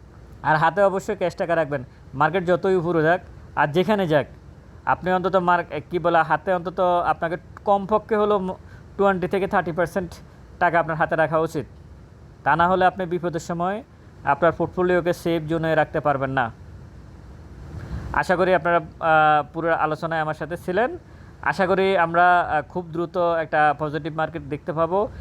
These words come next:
ইনডেক্স খুব কারেকশনে চলে আসবে, আহ, এটা আমি, আহ, ব্যক্তিগতভাবে মনে করি না। আপনারাও সাবধানতা অবলম্বন করবেন। আর আবারও বলে রাখি,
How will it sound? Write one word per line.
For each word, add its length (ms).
ইনডেক্স 600
খুব 260
কারেকশনে 460
চলে 240
আসবে, 380
আহ, 320
এটা 240
আমি, 240
আহ, 360
ব্যক্তিগতভাবে 640
মনে 240
করি 240
না। 200
আপনারাও 440
সাবধানতা 500
অবলম্বন 440
করবেন। 380
আর 400
আবারও 280
বলে 260
রাখি, 280